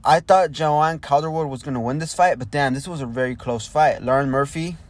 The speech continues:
flyweight, Joanne Calderwood, flyweight. Lauren Murphy, uh, she won by a split decision, you know, so this was also a good fight for her. And Lauren Murphy, I think she's ranked number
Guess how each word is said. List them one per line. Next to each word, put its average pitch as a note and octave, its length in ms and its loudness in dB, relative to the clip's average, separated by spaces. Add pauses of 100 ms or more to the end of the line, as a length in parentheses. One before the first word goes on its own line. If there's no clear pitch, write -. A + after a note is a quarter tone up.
(280)
flyweight, C#3+ 760 0
Joanne C3 240 -2
Calderwood, D#3 560 0 (120)
flyweight. C#3 540 0
Lauren C#3 240 0
Murphy, C#3+ 560 -6 (840)
uh, B2+ 160 4
she D3 160 -4
won C3 400 0
by A#2+ 100 0
a A#2 60 -2
split C3 240 -8
decision, A#2+ 560 -4 (200)
you A#2 60 -10
know, B2 160 -2
so B2 140 -6
this B2+ 120 -2
was C#3+ 140 -4
also C#3 320 0
a - 20 -6
good A2+ 180 -4
fight G2+ 220 -4
for A2+ 120 -10
her. G#2+ 220 -8 (680)
And C3 280 0
Lauren D3+ 260 2
Murphy, D#3 320 2
I B2+ 60 2
think D3+ 200 -8
she's C3 220 -12
ranked C#3 240 -4
number B2+ 320 -2